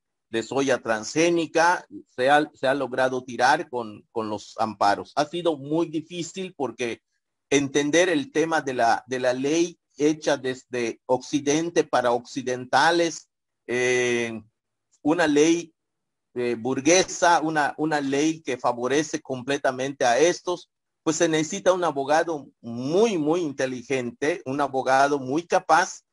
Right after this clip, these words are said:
y muy, muy honesto. Y eso, pues, este, no sé si en el cielo se encuentren esos, pero casi no hay.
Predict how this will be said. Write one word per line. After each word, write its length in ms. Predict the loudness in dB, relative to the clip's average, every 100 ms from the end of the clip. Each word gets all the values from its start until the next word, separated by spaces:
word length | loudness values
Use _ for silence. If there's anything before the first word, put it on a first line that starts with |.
| _ _ _ _ _ _
y 160 | 0 0
muy, 320 | 4 2 2
muy 220 | -2 0
honesto. 640 | 0 0 0 -2 -8 -12 _ _ _ _ _ -8
Y 160 | -2
eso, 400 | -2 0 0 0 -4
pues, 300 | -8 -6 -8
este, 560 | -8 -4 -6 -4 -10 _ _
no 200 | -4 -2
sé 140 | -2 -2
si 120 | -2
en 100 | -2
el 120 | -4
cielo 320 | -4 -2 -2
se 160 | -2 -6
encuentren 520 | -4 -4 -4 -6 -6
esos, 320 | -6 -6 -12
pero 280 | -8 -8 -4
casi 320 | -2 -2 -2
no 200 | -6 -4
hay. 240 | -2 -4